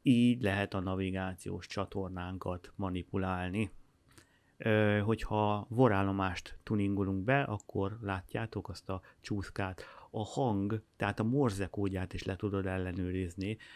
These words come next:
és a hangerőt is tudod állítani. Na most itt ez a két rádió, ez a kommunikációs rádió, amit az előző panelen is láttunk, szóval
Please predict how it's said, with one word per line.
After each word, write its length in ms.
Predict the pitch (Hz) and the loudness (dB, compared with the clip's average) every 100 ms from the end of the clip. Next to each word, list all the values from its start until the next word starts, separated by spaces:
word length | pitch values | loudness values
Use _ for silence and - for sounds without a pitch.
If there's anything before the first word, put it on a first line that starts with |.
| - - | -20 -8
és 160 | 101 | -8
a 40 | 90 | -4
hangerőt 640 | 120 107 92 90 90 - | 0 0 0 -2 -4 -6
is 100 | 95 | -8
tudod 280 | - 95 90 | -4 -2 -4
állítani. 540 | 87 87 90 90 92 - - - - | -4 -6 -6 -6 -8 -12 -18 -18 -6
Na 220 | 170 196 | 0 2
most 240 | 165 139 | 2 2
itt 200 | 156 139 | 0 2
ez 120 | 143 127 | 2 4
a 320 | 123 123 _ _ _ | 4 0 _ _ _
két 340 | - 123 110 | 0 2 0
rádió, 540 | 117 110 107 110 117 120 | -2 2 4 4 6 6
ez 120 | 107 | 6
a 100 | 110 | 4
kommunikációs 840 | - 104 92 87 95 92 101 87 | 4 4 2 2 0 2 -2 0
rádió, 500 | 104 95 95 104 107 | 2 2 2 4 4
amit 200 | 104 101 | 2 0
az 140 | 101 104 | 0 2
előző 440 | 95 90 92 92 | 2 2 0 -2
panelen 440 | - 98 90 87 87 | 0 0 0 -2 -4
is 160 | 87 | -4
láttunk, 640 | - 95 87 - 107 107 - - - | -2 -2 -4 -4 -2 -2 -4 -18 -20
szóval 560 | - 107 98 98 98 | -4 -2 0 2 0